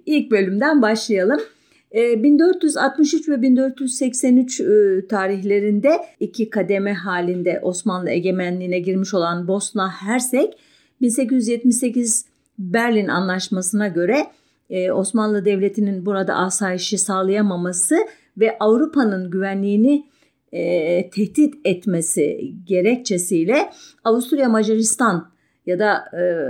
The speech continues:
e, hanedanın adıyla anarsak Habsburg İmparatorluğu tarafından işgal edilecek ve yönetilecekti. Hatta Avusturya,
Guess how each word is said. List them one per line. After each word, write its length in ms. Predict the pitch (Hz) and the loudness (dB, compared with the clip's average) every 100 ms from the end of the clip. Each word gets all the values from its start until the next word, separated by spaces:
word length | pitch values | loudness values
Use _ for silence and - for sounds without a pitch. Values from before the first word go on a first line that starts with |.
| - | -6
e, 40 | 170 | -8
hanedanın 640 | 180 180 180 180 180 185 | -4 0 0 0 -2 -4
adıyla 380 | 165 185 175 156 | -2 -2 -2 -2
anarsak 560 | 175 175 180 240 240 | -4 -4 -4 -6 -6
Habsburg 920 | - 208 214 - - - _ 175 170 - - | -8 -6 -6 -6 -12 -14 _ -6 -6 -6 -10
İmparatorluğu 760 | 180 175 165 165 180 175 196 | -6 -4 -2 -2 0 0 0
tarafından 540 | 202 165 170 180 233 294 | -2 -4 -4 -2 0 2
işgal 360 | 247 - 240 | 0 0 2
edilecek 520 | 202 180 180 185 339 349 | 2 2 0 2 2 2
ve 80 | |
yönetilecekti. 920 | 254 226 226 233 208 226 220 - 226 - - _ _ - | 2 2 2 0 2 0 0 0 0 0 -8 _ _ -6
Hatta 280 | 226 240 | -4 0
Avusturya, 680 | 226 208 214 214 240 226 254 | 0 2 0 -2 0 2 2